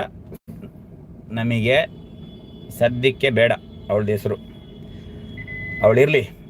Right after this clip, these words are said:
ಈ ನಾಯಿ ಸುಳೆ ಮಗ ದೀಪಕ್ ಅನ್ನೋನು, ಬಾಕಿ ಎಲ್ಲ ಫೇಕ್ ಅಕೌಂಟು. ಈ ದೀಪಕ್ ಅನ್ನೋನು ಬೆಂಗಳೂರಲ್ಲಿ ಎಲ್ಲಿರೋದು,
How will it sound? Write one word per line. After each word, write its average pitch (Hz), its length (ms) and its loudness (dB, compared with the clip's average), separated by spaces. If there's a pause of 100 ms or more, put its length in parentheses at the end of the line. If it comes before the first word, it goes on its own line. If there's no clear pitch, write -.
(420)
ಈ 127 140 0
ನಾಯಿ 139 300 4
ಸುಳೆ 156 240 4
ಮಗ 147 180 0
ದೀಪಕ್ 147 480 0
ಅನ್ನೋನು, 131 580 0
ಬಾಕಿ 160 260 4
ಎಲ್ಲ 190 160 6
ಫೇಕ್ 190 260 2
ಅಕೌಂಟು. 156 480 -2 (640)
ಈ 139 100 -4
ದೀಪಕ್ 208 460 4
ಅನ್ನೋನು 180 440 4
ಬೆಂಗಳೂರಲ್ಲಿ 156 840 2 (880)
ಎಲ್ಲಿರೋದು, 143 760 6